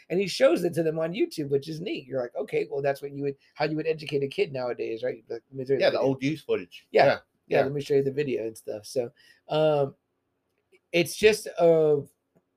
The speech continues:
Speaker 1: you have throughout to, uh, Callie, uh, uh, Callie, you know, uh, who played by Carrie Coon. It's kinda this, like, "My dad wasn't there for me" type. So there's a lot of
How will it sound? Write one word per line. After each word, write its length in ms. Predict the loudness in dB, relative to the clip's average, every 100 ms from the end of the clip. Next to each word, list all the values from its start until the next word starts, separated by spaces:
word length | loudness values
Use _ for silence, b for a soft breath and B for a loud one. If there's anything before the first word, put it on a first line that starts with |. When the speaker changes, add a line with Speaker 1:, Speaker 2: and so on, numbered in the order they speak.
| _ -6
Speaker 1:
you 140 | 0
have 360 | 4 6 4 2
throughout 500 | 2 4 4 0 -6
to, 380 | -8 -6 -6 -8 b b
uh, 340 | -2 0 0 -4 -2
Callie, 340 | 2 2 0 -2
uh, 320 | -2 -2 -4 _ -8
uh, 280 | -6 -6 -8 -2
Callie, 380 | 0 0 -4 -10
you 100 | -10
know, 180 | -8 -8
uh, 180 | -8 -10 -12
who 80 | -14
played 220 | -10 -8
by 120 | -8 -6
Carrie 220 | -6 -6
Coon. 300 | -6 -8 -10 _ _ _ -8
It's 160 | -6
kinda 240 | -2 0 2
this, 260 | 2 0
like, 300 | 2 2 0 _ _ -10
"My 200 | -2 2
dad 180 | 4 2
wasn't 260 | 2 -2
there 160 | -4 -4
for 140 | -8
me" 120 | -16 -16
type. 260 | -16 -18 _ _ _
So 160 | -2 2
there's 220 | 4 4
a 40 | 4
lot 260 | 4 4
of 200 | 4 2